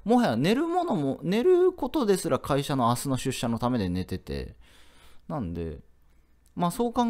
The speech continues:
えると一日の半分以上は会社のために時間使ってると思うんですよね。だから僕、ね、動画ただ撮ってるだけですから、まあ、出社、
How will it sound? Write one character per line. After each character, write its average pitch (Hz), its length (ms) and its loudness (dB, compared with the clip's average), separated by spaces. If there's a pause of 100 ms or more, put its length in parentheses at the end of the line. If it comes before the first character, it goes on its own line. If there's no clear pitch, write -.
え 226 40 4
る 180 80 0
と 123 60 0
一 123 220 -2
日 190 180 -4
の 156 120 0
半 165 200 -4
分 208 180 0
以 202 60 -2
上 147 180 0
は 101 100 0
会 139 180 -2
社 143 120 -4
の 139 60 -4
た 135 120 -2
め 120 100 -2
に 92 80 -2
時 - 120 -10
間 90 180 -6
使 - 160 -8
っ 92 60 -6
て - 120 -10
る 85 60 -10
と - 100 -10
思 65 100 -8
う - 40 -10
ん - 20 -12
で - 60 -16
す - 40 -20
よ 58 60 -16
ね。 50 80 -14
だ 50 40 -18
か - 80 -20 (1900)
ら 151 40 -2
僕、 143 960 0 (220)
ね、 156 460 -2 (180)
動 160 260 -4
画 185 120 -2
た 190 100 -2
だ 151 100 0
撮 139 120 -6
っ - 60 -6
て 107 100 -2
る 90 60 -2
だ 90 140 -2
け 104 80 -6
で 101 60 -4
す - 100 -12
か 78 120 -10
ら、 65 180 -10 (460)
ま 117 160 -4
あ、 - 20 -4
出 - 180 -4
社、 117 220 -4